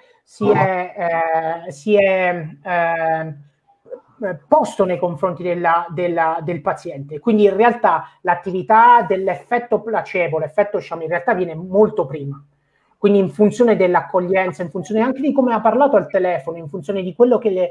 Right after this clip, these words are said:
che il paziente ha recepito da altre persone attorno a lui, attorno a lei, che sono state, eh, che sono state, hanno avuto un'esperienza positiva o meno.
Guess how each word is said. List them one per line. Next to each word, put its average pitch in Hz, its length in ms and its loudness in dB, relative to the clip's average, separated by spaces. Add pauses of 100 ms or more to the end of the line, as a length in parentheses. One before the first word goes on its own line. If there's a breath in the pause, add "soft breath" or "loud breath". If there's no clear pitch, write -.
(360 loud breath)
che 190 340 0
il 180 160 -4
paziente 214 640 -2
ha 185 240 2
recepito 226 640 0
da 170 140 2
altre 202 220 0
persone 220 380 -2
attorno 214 340 -2
a - 20 2
lui, 247 360 -2 (360 soft breath)
attorno 196 420 2
a - 20 2
lei, 262 220 6
che 190 100 0
sono 175 220 -8
state, 170 560 -6 (140)
eh, 175 160 -2
che 180 120 -6
sono 180 220 -6
state, 180 340 0
hanno 190 220 0
avuto 233 240 2
un'esperienza 175 560 -4
positiva 175 640 0
o 175 120 2
meno. 147 400 -4